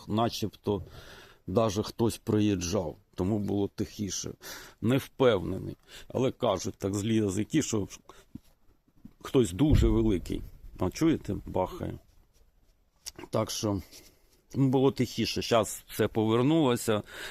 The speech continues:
Після обід гримить берег, гримить Херсон, везде гримить. Е, наші ніч-, нищать глибокий тил, як на землі, так і на морі. Кажуть, там і танкера якісь палять, і, і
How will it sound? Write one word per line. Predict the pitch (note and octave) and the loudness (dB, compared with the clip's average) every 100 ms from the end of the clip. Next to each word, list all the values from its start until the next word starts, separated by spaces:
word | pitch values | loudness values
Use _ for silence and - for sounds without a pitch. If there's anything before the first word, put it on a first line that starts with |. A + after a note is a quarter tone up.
| - | -6
Після | A2+ - A2+ | -4 0 4
обід | G#2 G#2+ F2+ C#3 G#2+ | 4 4 2 2 4
гримить | F#2+ G#2+ A2+ A2 F#2+ | 2 2 2 2 0
берег, | F2+ C3+ C#3+ B2+ B2 - | 2 4 4 2 0 -2
гримить | F#2+ G2+ G2+ G#2+ G2 - | -2 0 0 0 -4 -8
Херсон, | - F#2+ - - C#3+ G#2+ F#2+ | -6 -4 -4 2 2 2 0
везде | G2 F#2+ G2+ | -2 0 -2
гримить. | F2+ F#2+ E2+ - - - - - - - - - - | 0 -2 -4 -10 -16 -14 -12 -10 -10 -10 -12 -8 0
Е, | A#2+ A2 A2 G2 - - | 4 4 2 -2 -10 -4
наші | C#3 C#3 - | 2 2 2
ніч-, | A#2+ A#2 - | 2 2 0
нищать | A#2+ A#2+ G#2 A2+ | 2 2 4 2
глибокий | G#2 A2+ G#2 G#2+ - | 2 2 2 2 2
тил, | G#2 - F#3 E3 - | 0 6 6 6 2
як | A#2+ A2 - | 0 0 0
на | G#2+ | -2
землі, | G2 G#2+ A2+ | 0 2 0
так | G#2+ G2+ - | 0 -2 0
і | G2+ | 0
на | G#2+ | 2
морі. | B2 D3+ A#2+ G2+ F2 | 4 4 4 0 -2
Кажуть, | A2+ G2 F#2 | -2 0 -2
там | G2+ G2 | -2 -2
і | |
танкера | A2 A#2+ A#2 - G#2+ G#2+ G#2 | 0 -2 -2 0 2 4 4
якісь | F#2 F2 - F2+ | 0 -2 -6 -6
палять, | - G2 F2+ E2 D#2+ | 0 0 2 -2 -4
і, | E2 F2+ | -8 -6
і | F#2+ G#2+ A2 A2 | -4 -2 0 -2